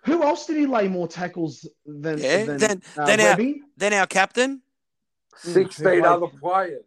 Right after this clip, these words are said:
Speaker 1: Si-, si-, was that sixteen other Carlton players, was it,
Speaker 3: Sixteen
Speaker 1: Webby?
Speaker 3: other players. I counted them when I got home last night.
Speaker 1: Carlton, Carlton players or just
Speaker 3: Carlton
Speaker 1: players on the field?
Speaker 3: players.
Speaker 1: Carlton players.
Speaker 3: So
Speaker 1: Carlton
Speaker 3: in four
Speaker 1: players.
Speaker 3: quarters, we had sixteen players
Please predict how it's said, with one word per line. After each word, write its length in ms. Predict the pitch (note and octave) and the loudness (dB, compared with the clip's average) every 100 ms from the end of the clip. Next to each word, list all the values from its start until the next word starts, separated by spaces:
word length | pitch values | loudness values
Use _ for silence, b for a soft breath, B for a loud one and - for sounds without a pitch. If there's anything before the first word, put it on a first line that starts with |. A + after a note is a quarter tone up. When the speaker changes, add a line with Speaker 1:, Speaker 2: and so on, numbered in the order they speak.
| _ _ _ _ | _ _ _ _
Speaker 1:
Si-, 360 | - - C4+ - | -14 -12 -12 -12
si-, 220 | - - _ | -16 -16 _
was 100 | G3 | -4
that 160 | C#4+ C#4+ | -2 -4
sixteen 520 | - C#4+ - B3 A#3 | -8 -10 -8 -6 -4
other 160 | A3 G#3 | -4 -6
Carlton 320 | G3 G3 G3+ | -8 -8 -8
players, 240 | F#3+ E3 C#3+ | -6 -4 -4
was 160 | D3 | -6
it, 40 | D3 | -4
Speaker 3:
Sixteen 200 | F#3 F3+ | -2 0
Speaker 1:
Webby? 100 | F3+ | -2
Speaker 3:
other 120 | F3+ | -2
players. 520 | D#3+ E3+ F3 D3+ C3 | -6 -4 -4 -4 -8
I 140 | C#3+ C#3 | -10 -12
counted 500 | - E3 E3+ E3 D#3 | -12 -12 -10 -12 -14
them 160 | D#3+ D#3 | -12 -12
when 140 | D3+ | -12
I 60 | D3+ | -10
got 180 | D3+ D3+ | -10 -10
home 380 | C3+ D3+ D3 C3+ _ _ - | -12 -16 -18 _ _ _ -12
last 360 | D3 D3+ - | -8 -8 -10
night. 140 | D#3 D3 | -10 -2
Speaker 1:
Carlton, 540 | A3+ B3 B3 B3+ A#3+ | 0 0 -2 -6 -8
Carlton 500 | - G#3 B3 B3 A#3+ | -6 -2 -2 -2 -6
players 440 | - G#3 A3+ C#4+ A#3 | -6 -2 -2 -2 -4
or 60 | |
just 180 | F3 F3+ | -8 -2
Speaker 3:
Carlton 200 | E3+ F3+ F#3 | 2 4 4
Speaker 1:
players 180 | F3 F3 | 0 -4
on 100 | F3 | -6
the 60 | |
field? 200 | D3 D#3+ D#3+ | -8 -6 -4
Speaker 3:
players. 180 | C3+ - - | -6 -12 -12
Speaker 1:
Carlton 420 | D#3 D#3+ D#3+ D3 | -6 -6 -8 -14
players. 600 | C#3+ B2+ G#2 F#2+ - _ _ _ | -12 -14 -14 -20 -20 _ _ _
Speaker 3:
So 520 | - E3+ E3+ E3 E3+ | -4 0 2 0 -4
Speaker 1:
Carlton 100 | B2 | -6
Speaker 3:
in 220 | E3+ A#2+ | -10 -10
four 280 | A2+ G3+ A3 | -6 -2 -2
Speaker 1:
players. 100 | G#3 | -4
Speaker 3:
quarters, 580 | F#3+ G3 A3 G#4+ _ _ _ _ _ | -8 -8 -10 -14 _ _ _ _ _
we 80 | D#3+ | -8
had 160 | D3 C#3+ | -8 -8
sixteen 460 | G3+ G3+ G3 F#3 E3+ | -14 -8 -4 -4 -4
players 540 | E3 E3 E3 D3+ | -4 -4 -4 -8